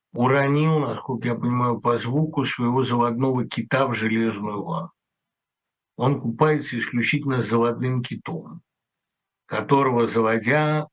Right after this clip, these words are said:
производит с ним разнообразные эксперименты. Напоминает мне собственное детство. Ну вот, а, э, возвращаясь к теме Гесса, э,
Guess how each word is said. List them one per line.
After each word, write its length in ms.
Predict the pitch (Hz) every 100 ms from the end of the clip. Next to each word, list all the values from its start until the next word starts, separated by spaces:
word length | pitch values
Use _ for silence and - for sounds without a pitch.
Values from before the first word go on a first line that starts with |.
| _
производит 600 | 107 104 110 120 113 113
с 140 | -
ним 380 | 101 107 110 113
разнообразные 1160 | 95 95 101 98 104 107 104 107 98 95 90 -
эксперименты. 840 | - - 170 - 170 - - 117
Напоминает 640 | 120 120 117 117 107 101 92
мне 120 | 90
собственное 460 | - 85 - 90 87
детство. 380 | - - - _ _ _ - - - - -
Ну 180 | 226 277
вот, 280 | 285 233 170 -
а, 380 | 180 175 170 170
э, 280 | - 175
возвращаясь 840 | 170 170 170 214 202 262 247 202 -
к 80 | -
теме 580 | 220 214 196 185 180 180
Гесса, 720 | 226 277 - 185 139 131 -
э, 320 | - 147 147